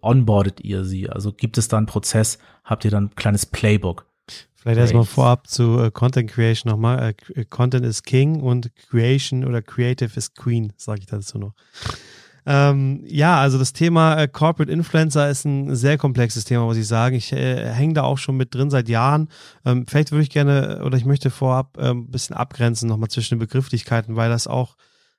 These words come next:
Speaker 2: sehr stark, sag ich mal, auf, äh, LinkedIn, wenn ich da Texte schreibe oder andere konsumiere, verschiedene Begrifflichkeiten sehe und auch wenn ich eingeladen werde oder auch andere,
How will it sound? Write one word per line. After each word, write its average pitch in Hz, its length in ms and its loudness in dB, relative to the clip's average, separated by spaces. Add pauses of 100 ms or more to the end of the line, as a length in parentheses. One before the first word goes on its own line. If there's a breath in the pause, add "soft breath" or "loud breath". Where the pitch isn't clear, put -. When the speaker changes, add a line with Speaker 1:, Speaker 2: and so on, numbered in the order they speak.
(100)
Speaker 2:
sehr 131 300 2
stark, 139 400 2
sag 131 180 2
ich 131 160 -4
mal, 123 160 2
auf, 123 320 -4
äh, 131 180 -2
LinkedIn, 139 840 2
wenn 123 100 -2
ich 123 120 -6
da 127 180 -2
Texte 139 380 -4
schreibe 131 340 0
oder 120 160 -2
andere 127 400 -2
konsumiere, 127 640 0 (300 loud breath)
verschiedene 135 440 2
Begrifflichkeiten 127 760 -2
sehe 127 240 2
und 127 100 0
auch 127 220 -2
wenn 131 100 0
ich 117 140 -6
eingeladen 131 480 0
werde 123 160 -2
oder 120 140 0
auch 120 120 -4
andere, 120 360 -2